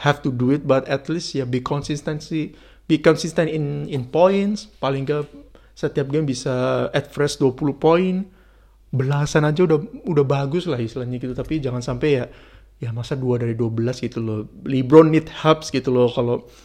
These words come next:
tim ini mau championship ya they need helps gitu loh, karena kalau nggak ya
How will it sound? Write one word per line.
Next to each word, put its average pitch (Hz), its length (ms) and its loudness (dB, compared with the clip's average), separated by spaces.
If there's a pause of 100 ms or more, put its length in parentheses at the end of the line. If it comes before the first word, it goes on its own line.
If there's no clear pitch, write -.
(500)
tim 139 160 2
ini 147 240 4
mau 139 480 4
championship 160 1120 0
ya 117 400 -4 (640)
they 131 160 2
need 156 240 0
helps 143 240 0
gitu - 160 -6
loh, 113 160 -2
karena 180 320 0
kalau 139 160 4
nggak 190 160 4
ya 127 240 4